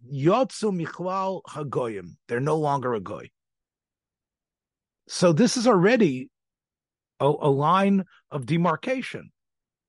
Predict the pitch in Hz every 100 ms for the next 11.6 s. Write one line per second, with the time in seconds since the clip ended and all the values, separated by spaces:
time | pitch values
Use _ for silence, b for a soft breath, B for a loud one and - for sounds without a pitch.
0 | _ _ - 147 156 - - 139 147 156
1 | 175 254 311 _ _ _ _ _ _ _
2 | _ - 170 175 165 - 185 160 240 240
3 | - 233 254 - 117 78 - - _ _
4 | _ _ _ _ - 214 214 247 277 233
5 | - 202 185 240 269 185 185 185 277 302
6 | 240 226 214 196 196 220 208 180 220 226
7 | 233 147 117 80 - b b b - 226
8 | 262 165 165 170 226 226 _ _ _ _
9 | _ _ _ _ _ _ _ _ _ _
10 | _ _ _ _ _ _ _ - - 185
11 | 202 208 165 165 151